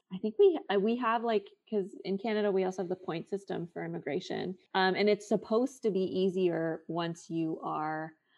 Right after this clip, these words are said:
um, like, married to a Canadian citizen, which they got married. And it still took, like, a year and a half to finalize all the paperwork and get everything in. And he didn't work for, like, a little bit over six months. And, like,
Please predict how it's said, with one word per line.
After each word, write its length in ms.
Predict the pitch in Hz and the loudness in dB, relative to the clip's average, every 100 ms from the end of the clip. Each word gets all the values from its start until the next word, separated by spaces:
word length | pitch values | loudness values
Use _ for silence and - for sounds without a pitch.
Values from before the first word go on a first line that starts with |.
| _ _ | _ _
um, 380 | 180 160 156 - | -2 0 -2 -2
like, 200 | 180 185 | -4 0
married 440 | 175 175 165 175 | 0 0 0 -2
to 100 | 175 | 0
a 60 | 190 | -2
Canadian 420 | 190 175 165 151 | 0 -2 -2 -4
citizen, 600 | 185 185 190 127 147 226 | -2 -2 0 -2 -2 -2
which 360 | - 185 - - _ - | 0 -2 -2 -16 _ -4
they 120 | 170 | -2
got 240 | 170 156 | 0 -2
married. 460 | - 160 104 120 208 | -2 -4 -2 -2 -2
And 180 | - 190 | 0 0
it 120 | 185 | 0
still 280 | - - 196 | -2 0 0
took, 220 | 208 226 | 0 -4
like, 160 | 220 202 | -2 2
a 60 | 196 | 2
year 220 | 175 175 | 2 0
and 100 | 165 | -4
a 40 | |
half 380 | 170 170 190 - | -10 -10 -10 -10
to 80 | 190 | -14
finalize 520 | 190 175 170 165 175 | -8 -8 -6 -6 -6
all 140 | - 170 | -4 -4
the 340 | - - - - _ | -4 -4 -6 -8 _
paperwork 580 | 226 196 226 180 170 170 | 2 2 2 0 0 -2
and 140 | 185 180 | 0 2
get 120 | 175 | 2
everything 400 | 170 185 185 180 | 2 2 2 0
in. 280 | 185 196 175 | 2 2 0
And 100 | 170 | 0
he 80 | |
didn't 240 | 170 180 170 | 2 2 0
work 300 | 170 170 - | -2 -4 -4
for, 120 | 175 | -6
like, 260 | 170 170 - | -4 -4 -4
a 40 | |
little 180 | 170 160 | -4 -4
bit 120 | 156 | -4
over 200 | 160 - | -4 -4
six 280 | 190 - - | -6 -6 -6
months. 460 | 214 226 220 208 - | -4 0 0 -2 -4
And, 180 | - 156 | -6 -4
like, 200 | - | -8